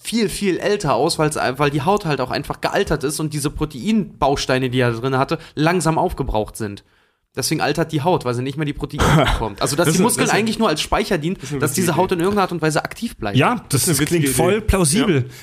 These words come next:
Speaker 2: weil der, der bräuchte halt irgendwie kleine Organe oder so,
Speaker 1: Genau.
Speaker 2: Energiespeicher für diese Haut. Also
Speaker 3: Ja, das macht voll Sinn, weil wenn der K-, äh, Körper wegbrennt, ähm, hat er die Muskeln nicht mehr. Dann ist es wirklich nur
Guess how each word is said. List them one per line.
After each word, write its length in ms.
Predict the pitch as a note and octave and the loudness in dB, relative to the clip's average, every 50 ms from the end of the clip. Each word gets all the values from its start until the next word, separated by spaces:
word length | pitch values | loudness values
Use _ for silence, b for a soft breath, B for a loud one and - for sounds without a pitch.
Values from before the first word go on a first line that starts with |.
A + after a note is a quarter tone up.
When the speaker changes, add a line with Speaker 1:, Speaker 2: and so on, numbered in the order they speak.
| B | B
Speaker 2:
weil 160 | B C#3+ D3 D3 | B 0 2 2
der, 120 | D#3+ D3+ | 2 0
der 220 | - - - D#3 | 0 0 0 0
bräuchte 520 | C3 - - C3 D#3 F#3+ G#3 - - G#3 D#3 | 2 2 2 2 2 2 2 2 2 2 2
halt 200 | E3+ F3 F3 - | 2 2 0 0
irgendwie 240 | F3+ F3 G#3 F#3+ F#3 | 0 0 0 0 -2
kleine 400 | - - D#3 C#3 D3+ E3 F3 F3 | -2 -2 0 2 2 2 2 2
Organe 500 | E3 D3 B2+ A2 B2+ A#2+ C3 D3+ F#3 G3+ | 2 2 2 2 2 4 4 4 4 4
oder 240 | G3 F3+ F3 F3+ E3+ | 2 4 4 2 2
so, 120 | D3+ F3 | 4 2
Speaker 1:
Genau. 160 | F#3 F#3+ - | 2 4 2
Speaker 2:
Energiespeicher 600 | F#3 F3+ A#2+ D3 D#3 - - D#3 D3 D3 C3+ - | 4 4 4 4 2 2 2 2 2 2 0 0
für 140 | D3 - D3+ | -2 0 0
diese 260 | C#3+ C#3 A#2+ C#3+ C#3+ | 2 2 2 2 2
Haut. 260 | D3 F3+ G3+ G3+ - C#3 | 0 0 -2 -4 -4 -2
Also 280 | C3 A2+ A2+ A#2 A2+ - - _ _ _ _ _ - - - - _ _ _ _ _ _ - | 0 0 0 0 -2 -6 -10 _ _ _ _ _ -20 -18 -18 -18 _ _ _ _ _ _ -8
Speaker 3:
Ja, 100 | B2+ C#3+ | -8 -6
das 140 | C#3+ B2+ - | -6 -4 -4
macht 140 | B2 A#2 | -4 -4
voll 180 | - - C3+ C3 | -2 -2 0 0
Sinn, 160 | C3 E3 D3+ B2 | 0 0 0 2
weil 160 | A#2+ A#2+ B2 B B B B | 0 0 -2 B B B B
wenn 100 | - B2+ | 2 2
der 140 | C3 B2 A#2 | 4 4 2
K-, 300 | B2+ C#3 - C3 B2+ A#2+ | 0 0 0 2 2 2
äh, 40 | A#2 | 2
Körper 340 | - B2+ C3+ - C#3 B2 A#2+ | 0 0 0 0 0 0 0
wegbrennt, 720 | B2 B2 B2 - - C#3 B2+ C#3 C#3 E3 G3 G#3 - - - - | -2 -4 -4 -6 -6 -4 -2 0 0 0 -2 -4 -4 -8 -6 -4
ähm, 220 | D3+ D#3 D#3+ C#3+ | -4 -2 -2 -4
hat 120 | D3+ D3+ | -4 -4
er 40 | E3+ | -2
die 80 | D#3 D#3+ | -2 0
Muskeln 320 | D#3+ E3+ E3 - E3+ E3+ | 0 -2 -2 -4 -2 -2
nicht 160 | F3 F3 E3+ | -2 -2 0
mehr. 80 | C3+ A#2 | 0 0
Dann 100 | A2+ A#2 | 0 0
ist 80 | A#2+ A#2+ | -2 -2
es 120 | A#2 A#2 | -4 -4
wirklich 160 | C#3+ D3 D3 | -4 -2 0
nur 100 | C3+ C3 | 2 2